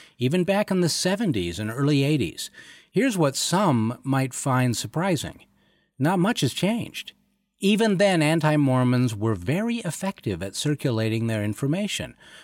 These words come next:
Without the internet, without social media, without the seemingly new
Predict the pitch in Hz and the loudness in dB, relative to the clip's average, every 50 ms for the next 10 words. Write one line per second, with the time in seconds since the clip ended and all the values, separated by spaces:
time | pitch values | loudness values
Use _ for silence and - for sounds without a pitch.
0 | - - 135 139 143 160 226 247 254 254 - 233 214 208 196 185 175 156 131 120 | -8 -2 0 2 2 2 2 0 -2 -2 -2 -2 0 0 0 0 2 2 0 0
1 | 110 113 123 131 156 170 214 226 220 - - - 220 226 220 - - 233 220 214 | 0 -2 0 0 2 2 2 0 0 -4 -4 -2 0 0 0 -2 -2 0 0 0
2 | 226 233 233 214 226 220 190 151 135 135 123 156 165 180 196 202 175 170 151 - | 2 2 0 0 0 0 0 0 0 2 2 4 4 2 2 0 0 0 0 0
3 | - - 175 180 196 196 180 175 170 170 160 160 165 170 165 165 151 | 2 2 2 2 4 4 4 4 4 6 6 6 6 6 4 4 2